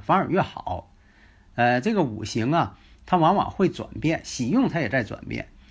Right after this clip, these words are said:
你像这个稍微旺点儿，你要是说的让它特别旺，它可能就重格了。如果说呢，它不是特别旺，再给它宣泄点儿，可能呢，它又不重格了，又变成另一种，呃，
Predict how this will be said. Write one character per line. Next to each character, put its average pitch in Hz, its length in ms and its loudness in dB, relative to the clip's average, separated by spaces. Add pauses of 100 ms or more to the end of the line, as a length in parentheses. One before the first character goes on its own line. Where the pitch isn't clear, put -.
(100)
你 127 100 2
像 185 240 4
这 175 140 0
个 151 200 4
稍 202 200 4
微 185 180 2
旺 202 240 4
点 120 140 -2
儿， 110 180 -6
你 120 120 -4
要 160 200 4
是 156 180 -2
说 131 220 0
的 135 120 -2
让 170 200 2
它 135 140 -2
特 190 240 0
别 113 140 2
旺， 147 340 0
它 160 120 0
可 131 120 -2
能 113 160 -4
就 131 80 -2
重 113 260 -4
格 98 80 -6
了。 107 240 -8 (380)
如 220 100 4
果 202 100 6
说 185 140 2
呢， 202 160 2
它 208 120 -2
不 165 140 -2
是 220 120 -2
特 190 160 -4
别 117 160 0
旺， 147 240 -2 (800)
再 208 140 6
给 156 80 0
它 156 280 0
宣 185 320 2
泄 190 180 0
点 117 120 -4
儿， - 160 -10 (180)
可 143 140 4
能 170 180 2
呢， 220 100 0
它 208 120 -2
又 220 80 0
不 240 120 0
重 120 240 -2
格 101 160 -2
了， 123 120 0
又 170 80 -2
变 240 200 0
成 170 200 -2
另 277 140 4
一 156 60 0
种， 110 200 -6 (480)
呃， 101 340 2